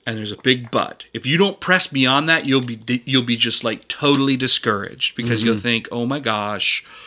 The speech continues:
Speaker 1: there are so many variants. How do I trust anything in the Bible?" But when you look into what they are, over ninety-eight percent of them, well over ninety-eight percent of them are,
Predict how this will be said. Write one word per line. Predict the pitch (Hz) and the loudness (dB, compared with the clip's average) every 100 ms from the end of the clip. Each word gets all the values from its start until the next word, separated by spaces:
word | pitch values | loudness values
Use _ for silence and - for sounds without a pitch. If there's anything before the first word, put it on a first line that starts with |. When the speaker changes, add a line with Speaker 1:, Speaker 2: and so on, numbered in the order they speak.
| - - | -20 -8
Speaker 1:
there | - | -2
are | 113 | 2
so | - - 120 | 2 2 0
many | 135 | 0
variants. | 127 120 123 127 127 113 - - - | 0 2 2 2 0 -2 -4 -6 -8
How | 127 | -4
do | 131 | 0
I | 127 | 0
trust | - 127 120 - | -2 -2 0 0
anything | 127 120 131 | 0 0 -2
in | 123 | -2
the | 117 | -2
Bible?" | 113 117 117 117 - - - - _ _ | 0 -2 -4 -8 -14 -20 -20 -20 _ _
But | 156 165 | 4 4
when | 170 160 | 4 0
you | 156 160 156 | 0 -2 -2
look | 135 139 175 170 | 0 2 2 2
into | 180 160 | -2 0
what | 151 | 0
they | 147 147 | 0 0
are, | 135 139 170 185 - - | 2 2 0 -4 -6 4
over | 175 214 156 | 6 6 2
ninety-eight | 139 127 143 156 151 135 139 | 4 4 4 2 -2 -2 -2
percent | 127 120 117 117 | -4 -2 -2 -4
of | 131 | -6
them, | 135 139 147 147 | -6 -6 -6 -14
well | - 113 147 165 | -4 4 6 6
over | 131 120 113 | 0 -2 -4
ninety-eight | 113 113 107 107 - | -4 -6 -6 -8 -8
percent | 117 - 107 113 | -6 -4 -6 -8
of | 123 | -8
them | 131 139 156 - - - _ - | -4 -4 -6 -16 -20 -20 _ -6
are, | 113 110 107 107 | -2 2 2 0